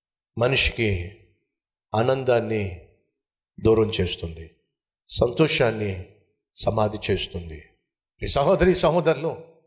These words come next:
ఈరోజు మనలో కొంతమందికి బద్ధ శత్రువు ఎవరో చెప్పమంటారా? అమ్మా సహోదరిలు,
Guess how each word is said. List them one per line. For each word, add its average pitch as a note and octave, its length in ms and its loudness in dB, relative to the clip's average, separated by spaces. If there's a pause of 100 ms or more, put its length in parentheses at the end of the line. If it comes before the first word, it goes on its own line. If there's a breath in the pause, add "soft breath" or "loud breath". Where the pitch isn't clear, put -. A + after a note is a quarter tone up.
(1160)
ఈరోజు E3+ 280 4
మనలో F3 280 4
కొంతమందికి D#3 640 -2
బద్ధ C3 360 -2
శత్రువు E3 460 -2
ఎవరో C#3+ 180 4
చెప్పమంటారా? B2+ 760 -4 (300)
అమ్మా B2 140 0
సహోదరిలు, C3+ 640 0